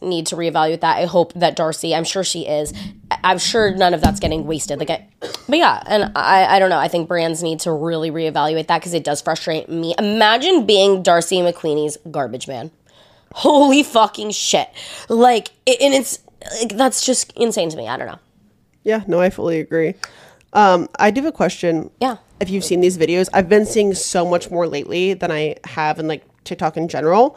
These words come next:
Speaker 2: But people making videos saying, "What are all these influencers gonna do when they're not relevant?" And, like, they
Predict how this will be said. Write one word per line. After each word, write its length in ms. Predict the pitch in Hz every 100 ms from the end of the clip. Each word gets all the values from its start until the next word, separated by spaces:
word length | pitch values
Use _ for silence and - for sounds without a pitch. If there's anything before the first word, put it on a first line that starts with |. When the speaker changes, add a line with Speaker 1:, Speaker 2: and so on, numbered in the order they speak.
| - - _ _ -
Speaker 2:
But 240 | 180 -
people 220 | - 233 285
making 280 | 285 240
videos 300 | 185 185 202
saying, 520 | 202 196 180 175 175 - - _ _ _ _ - -
"What 240 | 190 208
are 120 | 262
all 100 | -
these 160 | 240 247
influencers 460 | 220 240 220 196 208
gonna 140 | 208
do 140 | 196
when 120 | 196 190
they're 100 | 180
not 220 | 175 -
relevant?" 520 | 175 170 170 165 - -
And, 160 | 180
like, 180 | 175 180
they 200 | 180